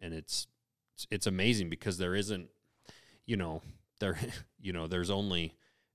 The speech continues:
a half dozen or a dozen people there that, that see that, that, uh, and, and it's not for necessarily the, you know, it, it, it's not for,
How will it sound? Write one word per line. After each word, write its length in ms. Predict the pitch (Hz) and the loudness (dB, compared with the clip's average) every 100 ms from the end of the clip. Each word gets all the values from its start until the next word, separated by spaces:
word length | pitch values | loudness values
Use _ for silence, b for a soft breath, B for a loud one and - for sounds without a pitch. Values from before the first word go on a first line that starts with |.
| - | -4
a 100 | 92 | 0
half 280 | 92 87 - | 2 0 0
dozen 340 | 87 87 85 | -2 -2 -4
or 120 | 80 | -4
a 40 | 80 | -2
dozen 320 | 90 85 80 | -2 -2 -4
people 340 | - 92 87 80 | -6 -8 -8 -6
there 260 | 80 80 | -4 -6
that, 240 | 80 80 - _ _ _ _ 98 | -6 -8 -8 _ _ _ _ -12
that 180 | 85 - | -6 -2
see 200 | 101 92 | -2 -2
that, 360 | 85 82 - | -2 -4 -4
that, 260 | 85 76 - | -8 -8 -6
uh, 300 | 85 80 78 85 - | -6 -4 -8 -12 -4
and, 140 | 113 117 | -2 2
and 140 | 110 | 2
it's 160 | 101 107 | 2 2
not 300 | 95 95 - | 0 0 -2
for 140 | 104 | -2
necessarily 720 | 90 87 90 - 92 87 85 | 0 -2 0 0 0 -2 -4
the, 340 | 82 85 82 - | -4 -4 -4 -6
you 120 | 92 | -8
know, 300 | 85 78 73 - _ _ _ _ - | -8 -8 -10 -14 _ _ _ _ -8
it, 160 | 95 - | -8 -6
it, 200 | 90 - | -8 -6
it's 260 | 90 - - | -8 -6 -6
not 300 | 95 90 - | -4 -4 -8
for, 540 | - 90 85 80 76 | -6 -4 -2 -2 -4